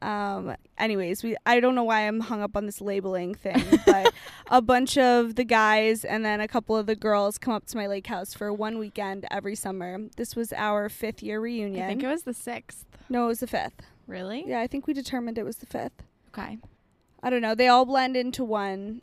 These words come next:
Speaker 2: Yeah.
Speaker 1: But yeah, we all pick one weekend, head up to Lake Winnipesaukee. We get our iconic photo on the boat every year. It's actually really cute.
Speaker 2: No one posted it this year outside
Speaker 1: Charlie
Speaker 2: of the story.
Speaker 1: did.
Speaker 2: Oh, okay,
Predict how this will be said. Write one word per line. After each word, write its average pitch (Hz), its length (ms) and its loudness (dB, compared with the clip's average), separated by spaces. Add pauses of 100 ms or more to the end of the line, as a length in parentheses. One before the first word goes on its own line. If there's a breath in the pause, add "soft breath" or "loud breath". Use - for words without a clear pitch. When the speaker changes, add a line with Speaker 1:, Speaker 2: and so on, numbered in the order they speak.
Speaker 2:
Yeah. 208 280 -10
Speaker 1:
But 285 100 0
yeah, 349 240 -2
we 269 180 -2
all 269 140 4
pick 294 240 -4
one 269 180 0
weekend, 269 440 -2
head 262 140 -2
up 240 120 -4
to 277 100 -6
Lake 240 220 -2
Winnipesaukee. 233 880 -6 (580 soft breath)
We 254 80 -4
get 247 160 2
our 240 260 4
iconic 269 680 -2 (520)
photo 269 320 2
on 262 100 0
the 269 60 -2
boat 233 420 0
every 247 300 -2
year. 233 340 -2 (120)
It's 269 160 -6
actually 254 360 -4
really 226 340 -4
cute. 156 480 -8
Speaker 2:
No 226 200 2
one 269 140 2
posted 220 380 -6
it - 100 -10
this - 220 -12
year 117 300 -10
outside 214 320 -4
Speaker 1:
Charlie 247 180 2
Speaker 2:
of - 60 -2
the 151 80 -6
story. 120 280 -6
Speaker 1:
did. 247 140 -8 (460 soft breath)
Speaker 2:
Oh, - 180 -4
okay, 123 300 -12